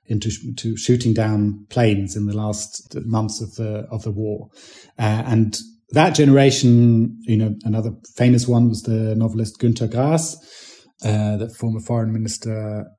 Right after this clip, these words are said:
uh, Genscher, I think, was, was also one. Um, a lot of them sort of, uh, uh, were traumatized by that experience <laughs> because they were very young. And I think a lot of them became quite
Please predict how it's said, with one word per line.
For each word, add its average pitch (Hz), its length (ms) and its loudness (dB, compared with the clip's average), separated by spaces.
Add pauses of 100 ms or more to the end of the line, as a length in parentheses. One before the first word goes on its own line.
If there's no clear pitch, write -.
(100)
uh, 113 180 -8 (200)
Genscher, 165 680 -2
I 120 40 -10
think, 156 380 -8
was, - 480 -10
was 120 240 -6
also 123 340 -4
one. 117 280 0 (720)
Um, 135 260 6
a 147 60 2
lot 165 120 8
of 160 60 4
them 165 160 8
sort 170 220 6
of, - 520 -10
uh, - 20 -10
uh, 127 720 -8
were 147 260 2 (140)
traumatized 151 540 6
by 110 80 0
that 104 160 -2
experience 104 540 -4
<laughs> - 60 -12
because 117 260 2
they 170 80 4
were 156 60 4
very 143 260 6
young. 147 340 4 (340)
And 123 200 6
I 139 60 6
think 139 380 4
a 131 40 6
lot 135 180 6
of 131 100 -4
them 123 580 4
became 127 560 4
quite 117 440 0